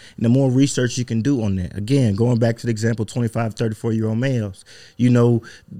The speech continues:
that they may be interested in sports or, or, or boxing. So you may have conversations surrounding it. Even though your goal is to help them over here, just having conversations or, or conversing about topics they're interested in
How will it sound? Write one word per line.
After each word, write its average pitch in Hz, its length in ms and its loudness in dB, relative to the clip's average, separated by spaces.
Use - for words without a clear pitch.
that 117 180 0
they 123 80 2
may 127 160 4
be 123 120 0
interested 120 400 -2
in 113 120 2
sports - 480 -4
or, 90 160 -4
or, 95 220 -12
or 104 100 -2
boxing. 104 560 -4
So - 160 0
you 143 120 2
may 143 200 2
have 131 260 -2
conversations 131 720 -4
surrounding 127 720 -2
it. - 100 -8
Even 170 240 0
though 156 380 -2
your 143 200 -2
goal 135 360 2
is 127 120 0
to 101 120 -4
help 131 240 -2
them 127 120 -2
over 120 200 -2
here, 123 340 0
just 139 180 -2
having 127 240 -4
conversations 123 800 -4
or, 101 340 -4
or 101 260 0
conversing 120 460 -2
about 117 180 -4
topics 127 400 -4
they're 117 160 0
interested - 380 -6
in 104 260 0